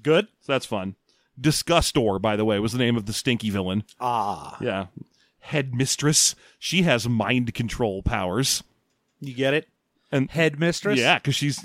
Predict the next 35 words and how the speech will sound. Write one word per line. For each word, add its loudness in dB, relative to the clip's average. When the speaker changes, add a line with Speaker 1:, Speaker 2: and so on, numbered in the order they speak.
Speaker 2:
she -6
gets -2
all 6
up 4
in 0
your 0
head, 4
and 0
then 0
I 0
guess -2
she's -4
Speaker 1:
She's -2
Speaker 2:
more 4
Speaker 1:
gonna 4
use 4
those 4
S 4
Ps, 2
you 4
know 6
what 4
I 4
mean? 2
Speaker 2:
Uh-huh. 4
Speaker 1:
For 0
that 4
headmistress. 0
<laughs> -14
Speaker 2:
Slam 4
Dance, 4
who's 0
an -14
evil -4
punk. 0